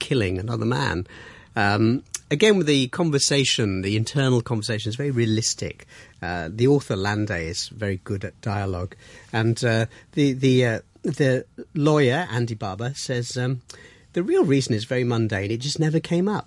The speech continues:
There's no good time in the average day to announce to your wife that you're the son of a murderer." But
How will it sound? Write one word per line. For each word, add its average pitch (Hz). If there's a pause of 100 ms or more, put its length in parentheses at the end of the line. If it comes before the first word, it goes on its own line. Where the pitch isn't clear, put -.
There's 135
no 196
good 160
time 110
in 95
the 98
average 110
day 82
to -
announce 104
to -
your 113
wife 87 (200)
that -
you're 95
the 101
son 78 (220)
of 110
a 107
murderer." 185 (1080)
But -